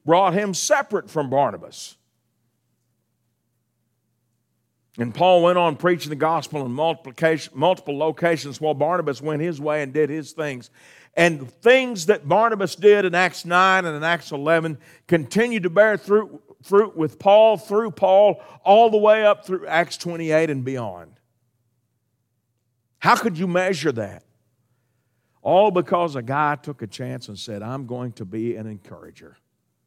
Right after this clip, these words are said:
I'm gonna take a risk. And I'm gonna trust when others are afraid to."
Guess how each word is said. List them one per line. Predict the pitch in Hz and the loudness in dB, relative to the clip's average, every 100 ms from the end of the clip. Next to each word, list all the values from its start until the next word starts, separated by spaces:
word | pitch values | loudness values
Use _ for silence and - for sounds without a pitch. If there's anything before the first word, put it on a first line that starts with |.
| _ _ _ _ _ _ | _ _ _ _ _ _
I'm | 101 123 | -4 -4
gonna | 151 139 | -4 -6
take | 107 123 123 | -8 -10 -8
a | 113 | -12
risk. | 110 98 90 - _ _ _ _ _ _ _ _ - | -14 -14 -16 -20 _ _ _ _ _ _ _ _ -6
And | 117 | -4
I'm | 127 175 | -2 -2
gonna | 190 175 | -4 -8
trust | - 190 143 - 117 | -6 -6 -6 -10 -14
when | 104 | -12
others | 104 117 104 | -12 -14 -14
are | 120 | -14
afraid | 110 - 104 90 - | -14 -14 -14 -14 -18
to." | 92 | -20